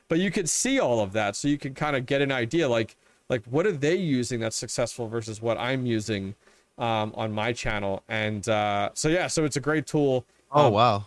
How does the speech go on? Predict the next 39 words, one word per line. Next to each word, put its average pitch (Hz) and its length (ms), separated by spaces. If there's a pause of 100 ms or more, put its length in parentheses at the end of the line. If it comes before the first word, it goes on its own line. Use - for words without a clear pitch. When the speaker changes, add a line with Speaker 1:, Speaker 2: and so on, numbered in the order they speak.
(100)
Speaker 1:
but 139 200
it, 131 120
it 135 160
really, 139 340
it 123 100
really 131 300
helped 131 260
me 113 160
out 110 280
in 123 100
that 107 180
regard. 104 580
Um, 95 500
and, 95 340
uh, 95 300 (680)
yeah, 160 240
so, 151 220
like, 139 260
YouTube 175 400
is 135 100
crazy. 110 640
And, 107 100
like, 107 260 (360)
if 131 160
you're 180 120
not, 208 220
uh, 165 100
here's 175 260
my 180 80
disclaimer. 135 420
If 135 120
you're 143 100
not 139 320
willing 151 260
to 131 80
put - 240
the 123 120
time 135 580
in, 90 240